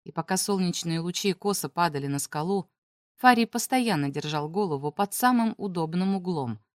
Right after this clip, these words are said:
насколько позволяло его искривленное тело. При этом он заметил странные отметки, вырезанные в камне.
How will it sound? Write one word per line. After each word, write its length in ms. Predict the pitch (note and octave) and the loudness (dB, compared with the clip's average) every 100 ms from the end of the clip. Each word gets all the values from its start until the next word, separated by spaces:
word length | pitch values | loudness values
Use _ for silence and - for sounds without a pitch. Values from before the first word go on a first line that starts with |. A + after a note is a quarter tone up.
| _ _ _ | _ _ _
насколько 440 | D3+ - D#3+ - D#3 | -6 -4 -6 -6 -6
позволяло 520 | D3+ D#3+ E3+ G#3+ D#3+ | -4 -2 2 2 2
его 300 | C3+ C#3+ C#3+ | -2 -4 -4
искривленное 720 | - D#3+ D#3 D#3+ C#3+ D3 D#3+ | -4 -6 -4 -2 0 -2 -4
тело. 440 | - D#3 A#2+ - _ _ _ _ _ _ _ _ _ _ _ _ | -6 -6 -6 -10 _ _ _ _ _ _ _ _ _ _ _ _
При 120 | F#3+ | 6
этом 260 | G#3 G#3 G#3 | 8 6 4
он 120 | G3+ | 4
заметил 420 | F#3+ G#3+ G#3 F#3+ | 4 2 2 -2
странные 520 | - - G3+ G#3 G#3+ | -2 -2 0 2 2
отметки, 480 | G#3+ A#3+ A3+ - D3 | 0 2 0 -2 -4
вырезанные 560 | D#3+ F#3+ C#3+ D#3 D#3+ E3+ | 0 0 0 -2 -2 -4
в 100 | - | -2
камне. 460 | F3+ C3 B2 B2 | -2 0 -2 -6